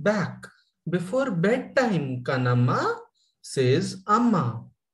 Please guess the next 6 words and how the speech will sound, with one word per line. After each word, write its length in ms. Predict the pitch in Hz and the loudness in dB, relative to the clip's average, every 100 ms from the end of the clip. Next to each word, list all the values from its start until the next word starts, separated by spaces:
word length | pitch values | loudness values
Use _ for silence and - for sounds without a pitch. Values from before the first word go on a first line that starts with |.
| _ _ _ _ _ 131 | _ _ _ _ _ -8
Roja 720 | 113 127 139 143 202 143 - - _ _ _ _ - | 0 4 4 2 -2 -4 -10 -20 _ _ _ _ -10
is 200 | 139 190 | -6 -4
a 100 | 175 | -4
girl. 460 | 135 139 135 104 | -2 0 0 -4
She's 420 | - - 226 240 - | -8 -10 -10 -8 -6
sad. 540 | - 160 160 123 | 0 2 2 -2